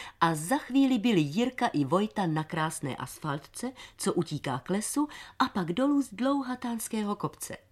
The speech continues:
A zrovínka tady začalo dělat neposlušné kolo kličky, obloučky do silnice, každou chvíli chtělo předjíždět, nejvíce v zatáčkách,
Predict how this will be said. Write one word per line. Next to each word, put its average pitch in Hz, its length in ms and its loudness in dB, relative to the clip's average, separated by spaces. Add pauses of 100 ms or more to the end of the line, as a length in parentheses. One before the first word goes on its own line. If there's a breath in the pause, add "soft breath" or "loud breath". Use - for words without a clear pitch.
(500 loud breath)
A 214 80 6
zrovínka 269 540 4 (120)
tady 165 400 -2 (340 loud breath)
začalo 226 540 -2
dělat 233 320 -2
neposlušné 202 720 0
kolo 170 260 0
kličky, 165 680 -2 (300 loud breath)
obloučky 165 600 4
do 147 140 2
silnice, 156 760 0 (300 loud breath)
každou 175 380 8
chvíli 156 320 2
chtělo 139 300 0
předjíždět, 175 680 0 (200 loud breath)
nejvíce 151 500 6
v 120 60 -6
zatáčkách, 196 760 -6